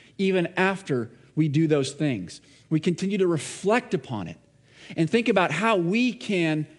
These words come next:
apply it to our own hearts and lives. We want God's word continually reverberating through our hearts and mind. That's how it shapes us, by meditating on it, reflecting on it,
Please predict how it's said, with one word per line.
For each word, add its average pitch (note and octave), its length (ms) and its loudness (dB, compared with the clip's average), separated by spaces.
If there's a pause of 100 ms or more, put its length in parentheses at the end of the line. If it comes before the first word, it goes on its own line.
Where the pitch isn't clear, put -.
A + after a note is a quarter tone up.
(140)
apply F#3+ 420 0
it G3 200 -2
to F3+ 160 0
our D#3+ 160 4
own G#3 200 0
hearts E3 600 -4
and D3+ 180 2
lives. D#3 400 0
We F#3+ 120 2
want A3+ 440 -2
God's G3+ 480 0 (300)
word D#3 680 2 (680)
continually G#3+ 760 2
reverberating D3+ 920 2 (360)
through F3+ 140 4
our D#3 140 4
hearts G3+ 640 -2
and D3+ 220 2
mind. D#3+ 520 2 (200)
That's F#3+ 500 2
how G#3+ 200 2
it - 100 -2
shapes - 560 0
us, F#2+ 440 -4 (840)
by F#3+ 160 6
meditating G3 800 2
on G2+ 200 -4
it, - 100 -10 (360)
reflecting G3+ 760 0
on G2 160 -4
it, F2+ 100 -8